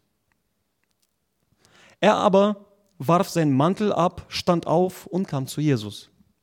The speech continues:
Und Jesus hob an und sprach zu ihm:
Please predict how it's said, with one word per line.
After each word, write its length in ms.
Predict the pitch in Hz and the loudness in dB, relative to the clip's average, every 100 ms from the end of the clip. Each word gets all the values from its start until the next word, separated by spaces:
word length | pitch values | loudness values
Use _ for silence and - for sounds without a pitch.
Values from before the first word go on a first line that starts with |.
| _ _ _ _ _ - - - - | _ _ _ _ _ -20 -20 -14 -6
Und 140 | 196 | 0
Jesus 360 | 247 247 233 - | 2 2 2 6
hob 220 | 208 - | 6 6
an 340 | 185 208 240 | 2 2 0
und 280 | 262 - 202 | -4 -2 -2
sprach 360 | - 175 131 - | 0 0 0 -2
zu 140 | - | -4
ihm: 300 | 135 110 107 | -2 -2 -6